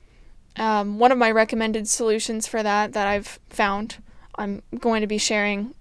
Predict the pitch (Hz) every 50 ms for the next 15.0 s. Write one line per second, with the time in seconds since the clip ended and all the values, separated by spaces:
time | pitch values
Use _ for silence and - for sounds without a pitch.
0 | - _ - - - - - 269 269 262 254 240 226 214 220 220 - 226 214 208
1 | 214 226 208 196 196 180 - 220 202 196 202 220 - - - - - - - -
2 | - - - - - - - - - - - - 226 220 220 - 226 226 - -
3 | - 262 254 240 247 233 226 226 220 - - - 240 220 208 - - - - 240
4 | 226 220 214 202 196 - - - - 247 214 233 247 247 - 262 247 - 233 226
5 | 220 214 233 226 226 214 226 226 226 - 247 220 226 220 220 220 - 240 226 220
6 | 214 - 214 208 208 214 226 214 214 208 214 - - 240 226 233 233 226 - -
7 | 226 214 214 - - - 220 214 208 214 220 240 - - - - 196 196 240 285
8 | 294 269 269 - 240 220 202 - - - 233 226 220 226 220 220 214 214 202 208
9 | 208 208 214 - 254 247 247 - 269 254 247 - 240 233 240 233 233 - 247 240
10 | 254 240 233 233 240 - - - - - - - - - - - 214 226 220 214
11 | 220 214 - 247 247 240 233 - 240 233 233 226 - 240 220 - - 247 220 220
12 | 214 208 196 - - - - - 214 202 208 208 - - - - 254 233 233 233
13 | 233 214 226 214 208 202 196 202 202 202 196 185 196 214 214 - - 240 226 233
14 | 226 220 226 - - 226 226 220 226 - 226 220 220 226 - - - - -